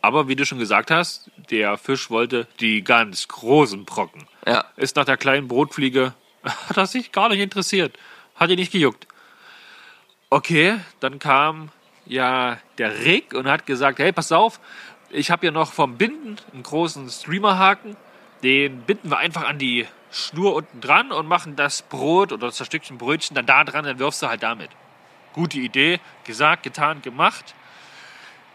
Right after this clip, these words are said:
Speaker 1: Ist auch, also erstmal war es nicht einfach, dieses Brot <laughs> an der Schnur und an den Haken zu befestigen, so dass der Fisch dann auch, ich sag mal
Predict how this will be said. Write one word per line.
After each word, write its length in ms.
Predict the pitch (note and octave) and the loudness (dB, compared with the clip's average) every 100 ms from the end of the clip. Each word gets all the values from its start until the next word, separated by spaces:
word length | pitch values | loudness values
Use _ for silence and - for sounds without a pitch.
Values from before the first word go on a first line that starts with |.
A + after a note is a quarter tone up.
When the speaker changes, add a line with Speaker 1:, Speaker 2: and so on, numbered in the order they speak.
| - | -16
Speaker 1:
Ist 280 | - F#3+ - | -6 -4 0
auch, 340 | F#3 A#3 A3+ - - - | 4 6 4 0 -18 -8
also 160 | C#3 | 0
erstmal 240 | D#3+ F#3 E3+ | 2 2 4
war 120 | D#3+ | 4
es 100 | E3 | 4
nicht 180 | F#3+ - | -2 0
einfach, 420 | D3 G3 G#3 G#3+ - - | 2 2 0 0 -2 -8
dieses 300 | D#3+ D3 D3 | -8 -6 -8
Brot 580 | - B2+ C#3+ F#3 G3 - - - - | -6 2 6 6 4 -4 -12 -8 -8
<laughs> 180 | - - | -4 -2
an 260 | - - - | -2 -2 0
der 120 | F3+ | 0
Schnur 400 | D#3+ - D3 F3 | 2 -2 0 2
und 100 | G3 | 2
an 120 | B2+ C#3 | 2 0
den 180 | B2+ | 2
Haken 300 | A#2+ D3+ E3 | 2 2 0
zu 120 | - A#2+ | -6 -8
befestigen, 580 | G#2+ E3 - A3+ A3+ - - - - | 0 0 2 -2 -4 -10 -18 -18 -16
so 160 | - C#3+ | -2 2
dass 160 | D3 - | 2 2
der 100 | B2 | 0
Fisch 180 | E3 | 0
dann 120 | - B2 | -2 0
auch, 280 | A2 A#2+ - - - - - - - - - - - - - - - - | 2 0 -2 -18 -20 -20 -20 -20 -20 -20 -20 -20 -20 -20 -20 -20 -20 -10
ich 140 | B2 | 0
sag 180 | A#2 A2 | 0 2
mal 340 | A2+ G2+ F#2+ | 2 2 -2